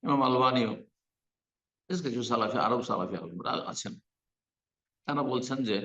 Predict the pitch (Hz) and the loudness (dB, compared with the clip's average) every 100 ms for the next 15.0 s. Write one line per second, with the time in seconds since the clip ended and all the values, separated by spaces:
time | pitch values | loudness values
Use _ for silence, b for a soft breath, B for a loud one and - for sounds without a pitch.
0 | - - _ _ _ _ - 175 180 160 | -6 -14 _ _ _ _ 2 6 8 6
1 | 131 127 127 147 160 123 113 95 - 117 | 4 2 2 0 2 2 2 0 -2 -4
2 | 127 151 147 147 143 143 151 147 135 110 | -2 0 0 2 2 2 4 4 2 0
3 | 110 - 117 127 117 104 101 101 95 98 | -2 -2 0 0 2 0 0 -4 -4 -6
4 | 101 _ _ _ _ _ _ _ 110 120 | -8 _ _ _ _ _ _ _ -4 0
5 | 127 127 127 127 123 147 - 113 117 120 | 2 2 2 2 2 0 0 -2 -2 0
6 | 135 135 165 147 156 160 151 139 123 110 | 0 0 0 0 2 2 2 2 0 -2
7 | - _ _ _ _ _ _ _ _ 151 | -6 _ _ _ _ _ _ _ _ -4
8 | 127 147 151 151 131 131 127 131 127 131 | 4 4 4 2 2 4 4 4 6 4
9 | 147 170 180 175 147 139 98 95 - _ | 2 0 2 0 0 0 0 -2 -8 _
10 | _ _ - 113 110 - 110 95 98 87 | _ _ -4 -2 -2 -2 -6 -6 -8 -8
11 | 87 - - _ _ _ _ _ _ _ | -10 -14 -14 _ _ _ _ _ _ _
12 | - 156 156 147 156 147 147 147 151 151 | -4 0 0 4 6 6 6 4 2 2
13 | 139 120 117 101 117 110 104 - 156 104 | 2 2 2 0 0 0 -2 -2 -2 0
14 | 98 101 98 78 78 - 80 58 62 - | 0 0 0 -2 -6 -8 -8 -8 -10 -16